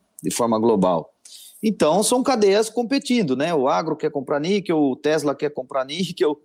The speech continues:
Ah, é D T A, faltou E D T A no mercado. Poxa, mas você tem uma Coca-Cola comprando, vendendo refrigerante, você tem uma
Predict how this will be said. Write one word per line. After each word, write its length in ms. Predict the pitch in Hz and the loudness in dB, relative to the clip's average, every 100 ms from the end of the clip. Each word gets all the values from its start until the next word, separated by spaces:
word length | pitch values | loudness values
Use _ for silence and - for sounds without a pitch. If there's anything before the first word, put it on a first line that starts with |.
| _ - | _ -4
Ah, 280 | - 170 170 | 0 2 4
é 120 | 165 | 4
D 140 | 147 180 | 2 0
T 180 | 185 170 | 0 2
A, 200 | 156 131 | 2 0
faltou 380 | 151 151 185 | -2 -4 -2
E 40 | 196 | -2
D 140 | 196 | -4
T 100 | 190 | -4
A 100 | 196 | -6
no 60 | 196 | -4
mercado. 600 | 190 175 180 180 139 95 | -8 -6 -4 -2 -2 -4
Poxa, 300 | - 147 - | -4 -4 -4
mas 160 | 104 127 | -12 -10
você 100 | 160 | -8
tem 140 | 156 | -8
uma 120 | 196 190 | -6 -6
Coca-Cola 580 | 180 160 - 160 160 | -6 -10 -2 0 0
comprando, 540 | - 120 - 143 139 98 | -4 -12 -2 -2 -2 -6
vendendo 280 | 117 135 135 | -14 -12 -10
refrigerante, 680 | 131 139 120 110 123 104 | -6 -4 -2 0 0 -2
você 120 | - | -6
tem 180 | 104 143 | -2 -2
uma 340 | 147 147 104 | 0 0 0